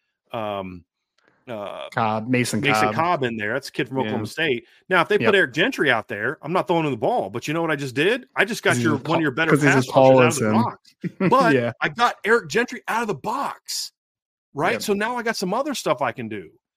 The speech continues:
Speaker 1: right? So that's the thing is, Ryan, we just don't see a lot of cr-, that, that to me is,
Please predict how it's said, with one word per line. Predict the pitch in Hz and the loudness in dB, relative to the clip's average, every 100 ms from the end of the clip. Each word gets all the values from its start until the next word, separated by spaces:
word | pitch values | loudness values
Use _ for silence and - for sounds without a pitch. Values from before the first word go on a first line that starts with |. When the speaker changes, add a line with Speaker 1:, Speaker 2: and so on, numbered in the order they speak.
| _ _ - | _ _ -8
Speaker 1:
right? | 127 175 220 | -4 -4 -4
So | 220 208 | -8 -6
that's | 254 277 | -6 -8
the | 202 | -10
thing | 226 208 | -8 -6
is, | 156 | -6
Ryan, | 170 165 | -6 -6
we | 202 | -8
just | 269 - | -10 -8
don't | 302 | -8
see | - 226 | -6 -6
a | |
lot | 175 180 | -4 -4
of | 160 | -8
cr-, | - - _ _ _ - | -12 -18 _ _ _ -8
that, | 131 233 180 | -4 -4 -2
that | 190 254 277 | -2 -2 -4
to | - 196 | -4 -2
me | 208 196 | -2 0
is, | 165 135 | 0 -2